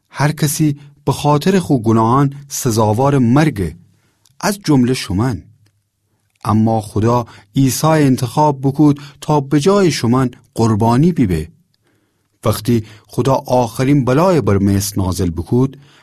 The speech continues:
هر خانواده اسرائیلی واجب ببست که ایت بره بکشه و اون خونه خو خانه در رو بپشنه. وقتی که خدا فرشته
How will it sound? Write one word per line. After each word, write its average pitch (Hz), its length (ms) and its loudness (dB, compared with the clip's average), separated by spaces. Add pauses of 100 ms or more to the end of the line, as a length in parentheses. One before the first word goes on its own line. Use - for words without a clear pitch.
هر 226 200 -2
خانواده 113 800 2
اسرائیلی 107 680 0 (320)
واجب 131 480 0
ببست 127 420 0 (160)
که - 140 -6 (100)
ایت - 200 -2
بره 127 440 2
بکشه 90 520 -6 (420)
و 135 40 0
اون 143 240 4
خونه 165 580 2 (180)
خو - 200 -6
خانه 147 520 2 (320)
در 208 120 4
رو 143 280 0
بپشنه. 87 600 -4 (560)
وقتی 180 460 0 (240)
که 170 120 -4
خدا 190 380 0
فرشته 147 600 0